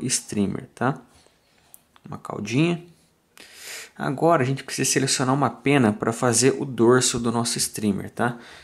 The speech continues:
A gente pode utilizar uma pena de galinha da Angola, pode utilizar pena branca.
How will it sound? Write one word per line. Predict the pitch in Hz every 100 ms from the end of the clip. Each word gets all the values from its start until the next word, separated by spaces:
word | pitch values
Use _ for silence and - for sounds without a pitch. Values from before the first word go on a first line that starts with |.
| -
A | -
gente | - -
pode | 107 107
utilizar | 101 - 104 98 95 95 - _ _ _ _ _ _
uma | 131 147 _
pena | 101 95
de | 90
galinha | 95 95 98 107
da | 101 92
Angola, | 95 98 117 120 - - _ - - - - _
pode | -
utilizar | - - 104 95
pena | - 104 92
branca. | 101 110 120 -